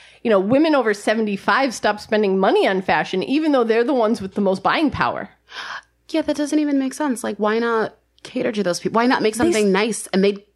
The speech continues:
Speaker 2: they pay, like, I'd pay good money for things to look nice on me. Like, let
Speaker 1: Yeah.
Speaker 2: me do it.
Speaker 1: And, and that's it. They're still interested in looking stylish. So
Speaker 2: Yeah.
Speaker 1: if you make something stylish for them, they'll buy it.
Speaker 2: If you build it,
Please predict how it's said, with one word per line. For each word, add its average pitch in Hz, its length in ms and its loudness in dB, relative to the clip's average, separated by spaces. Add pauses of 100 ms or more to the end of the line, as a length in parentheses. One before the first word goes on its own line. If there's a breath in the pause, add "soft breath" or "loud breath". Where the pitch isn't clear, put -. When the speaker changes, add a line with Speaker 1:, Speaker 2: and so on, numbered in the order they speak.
(120)
Speaker 2:
they 220 120 0
pay, 240 180 -2
like, - 320 -4 (340 loud breath)
I'd 320 240 2 (180)
pay 311 240 0
good 262 180 2
money 208 420 0
for 208 180 -2
things 190 300 0
to 190 60 -8
look 175 120 2
nice 160 280 -2
on 104 160 -2
me. 117 140 -2
Like, 175 180 0
let 175 200 2
Speaker 1:
Yeah. - 140 2
Speaker 2:
me 175 60 0
do 170 120 2
it. 104 300 -2 (200 loud breath)
Speaker 1:
And, 302 200 0
and 202 180 2
that's 294 240 -2
it. 226 220 0
They're 247 200 2
still 349 300 0
interested 302 520 -2
in 254 180 2
looking 240 280 0
stylish. 226 600 0
So 220 300 4
Speaker 2:
Yeah. 208 60 0
Speaker 1:
if 202 120 -6
you 240 100 2
make 208 280 0
something 226 320 0
stylish 208 440 0
for 247 200 2
them, 220 200 0
they'll 247 200 2
buy 254 280 2
it. 233 280 -4
Speaker 2:
If 214 200 -4
you 240 120 0
build 208 320 0
it, 170 300 -2